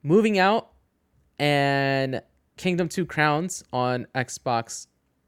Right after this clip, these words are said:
One, and then, or Xbox One, Xbox X and S, you know. And then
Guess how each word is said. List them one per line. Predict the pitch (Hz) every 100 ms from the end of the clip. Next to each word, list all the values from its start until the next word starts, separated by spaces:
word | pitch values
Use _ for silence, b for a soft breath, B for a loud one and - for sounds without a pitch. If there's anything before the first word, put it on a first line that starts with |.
| _
One, | 143 131 123 143 175 _ _ _ _ _ _ _ _ -
and | 139 143 139
then, | 135 127 -
or | 127 117 -
Xbox | 120 - 117 120
One, | 117 113 110 107
Xbox | 110 - 104 101 - - _ - - - -
X | 104 -
and | 104
S, | 101 101 117
you |
know. | 107 104 - b b b 143
And | 143
then | 151 151 151